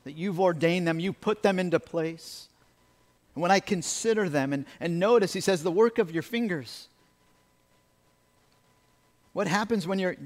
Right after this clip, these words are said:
using your fingers on something? It's, it's given us the idea that it's small. That, that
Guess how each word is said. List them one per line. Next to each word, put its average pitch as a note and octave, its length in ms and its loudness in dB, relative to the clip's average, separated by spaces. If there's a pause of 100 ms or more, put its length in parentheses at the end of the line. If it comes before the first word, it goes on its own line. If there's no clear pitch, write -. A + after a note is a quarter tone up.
using G3 380 -4
your F3 100 -2
fingers G#3 400 -2
on E3+ 160 0
something? G#3 320 -4
It's, - 160 -4 (300)
it's - 100 -16
given G3+ 180 0
us F#3+ 140 0
the F3+ 160 6
idea E3+ 260 8
that F#3 120 4
it's D3 140 -2
small. F3+ 520 -6 (880)
That, F#3 160 2
that F3+ 100 4